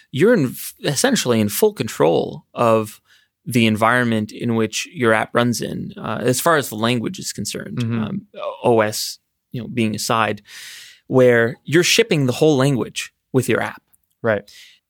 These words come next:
Speaker 1: And once that no longer happens, when you're relying on the version of the language that ships in the O S,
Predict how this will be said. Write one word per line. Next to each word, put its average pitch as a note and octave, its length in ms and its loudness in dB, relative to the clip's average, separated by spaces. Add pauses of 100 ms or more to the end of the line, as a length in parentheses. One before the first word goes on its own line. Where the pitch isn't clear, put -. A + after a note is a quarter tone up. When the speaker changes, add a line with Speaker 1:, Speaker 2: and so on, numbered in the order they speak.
Speaker 1:
And A#2 460 2 (360)
once F3 380 0
that E3+ 360 0 (440)
no C3 240 2
longer B2+ 760 2
happens, A#2 720 -2
when A2+ 240 2
you're B2 220 4
relying C#3 480 0
on B2 120 2
the A2+ 60 0
version C3+ 380 0
of A#2 80 0
the A2 60 -2
language A2+ 540 -2
that A2+ 160 0
ships - 300 -4
in A2+ 80 0
the A2+ 140 0
O A#2+ 100 2
S, F#3+ 180 0